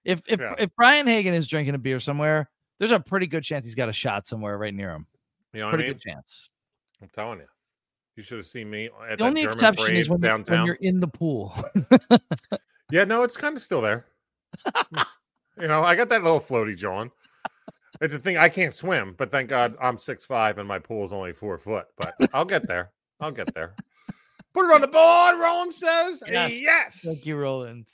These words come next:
Speaker 2: And
Speaker 1: Hell
Speaker 2: what else
Speaker 1: yeah.
Speaker 2: do you do? You put on board some winners, and <laughs> God damn it, I hope
Speaker 1: Yeah.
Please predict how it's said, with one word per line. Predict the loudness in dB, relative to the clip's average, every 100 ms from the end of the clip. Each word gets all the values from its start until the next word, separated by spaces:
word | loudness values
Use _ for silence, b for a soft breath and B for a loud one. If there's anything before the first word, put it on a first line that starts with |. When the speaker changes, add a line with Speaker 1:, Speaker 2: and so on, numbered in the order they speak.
| -12
Speaker 2:
And | -6
Speaker 1:
Hell |
Speaker 2:
what | 0
else | 2 2 -2
Speaker 1:
yeah. |
Speaker 2:
do | -8
you | -8 -6
do? | -2 0 0 -6 -10
You | -10
put | -8 -4 -2
on | -2 -4
board | -6 -4 -4 -6 -8
some | -8 -8
winners, | -6 -4 -2 -2 -4
and | -10 -12 -18
<laughs> | -14 -8
God | -8 -8 -16 _ -14
damn | -10 -8
it, | -6
I | -4 -2
hope | -2 -6 _ -16
Speaker 1:
Yeah. | -8 -6